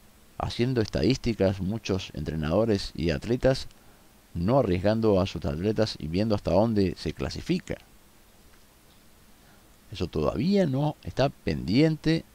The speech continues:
cuando va a saltar el polifacético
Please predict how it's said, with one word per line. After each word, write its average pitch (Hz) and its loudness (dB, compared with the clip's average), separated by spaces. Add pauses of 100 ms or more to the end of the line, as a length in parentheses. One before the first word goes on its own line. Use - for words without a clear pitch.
(520)
cuando 104 2
va 120 0
a 147 0
saltar 120 2 (760)
el 139 2 (440)
polifacético 92 0